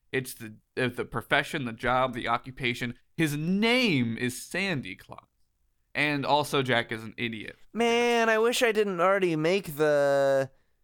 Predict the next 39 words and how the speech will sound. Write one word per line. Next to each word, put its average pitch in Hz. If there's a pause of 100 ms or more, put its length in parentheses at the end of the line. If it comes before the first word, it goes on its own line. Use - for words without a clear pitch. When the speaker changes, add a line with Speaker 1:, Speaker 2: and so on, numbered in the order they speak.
(100)
Speaker 2:
Doug 160
Dimmadome, 156
owner, 151
owner 151
of 147
the 143
Speaker 1:
<laughs> -
Speaker 2:
Dimsdale 156
Dimmadome 135
joke, 135
like, 131
two 139
weeks 135
ago. 127 (560)
Man. 117 (260)
Oh, 190
that 190
reminds 147
me. 117 (180)
When 147
we 151
did, 151
I 135
think 175
it 185
was 165
when 151
we 139
did 131
the, 127 (500)
I 160
think 254
it 185
was 180
during 127
the 123
Pirates 120
episode 113
that, 113